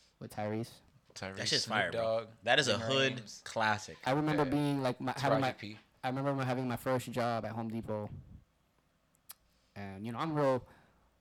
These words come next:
Speaker 1: I'm real West Coast, like, influenced. 'Cause, like, my, my pops is from Cali, my mom's from the West Side of over here.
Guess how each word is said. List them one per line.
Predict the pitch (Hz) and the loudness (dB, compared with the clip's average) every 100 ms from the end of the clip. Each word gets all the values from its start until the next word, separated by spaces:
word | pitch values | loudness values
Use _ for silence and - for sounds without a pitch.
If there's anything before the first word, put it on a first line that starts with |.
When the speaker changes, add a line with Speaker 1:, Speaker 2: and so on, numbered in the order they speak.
| _ _ _ | _ _ _
Speaker 1:
I'm | 127 151 | -6 -2
real | 160 | 0
West | 127 127 - | 0 -2 -2
Coast, | 135 127 - | -2 -2 -2
like, | 117 107 - | -4 -4 -8
influenced. | 123 - 127 131 - _ _ _ _ _ _ _ _ | -8 -6 -6 -6 -12 _ _ _ _ _ _ _ _
'Cause, | - 113 | -10 -8
like, | 107 | -8
my, | 104 104 | -12 -12
my | - | -14
pops | 107 120 113 | -8 -8 -8
is | - | -10
from | 117 | -14
Cali, | - 113 113 | -6 -4 -2
my | 110 | -2
mom's | 110 113 110 | -4 -6 -8
from | 113 | -10
the | |
West | 107 113 - | -10 -10 -10
Side | 107 | -10
of | 110 | -10
over | 110 110 | -12 -14
here. | 117 117 113 | -12 -12 -12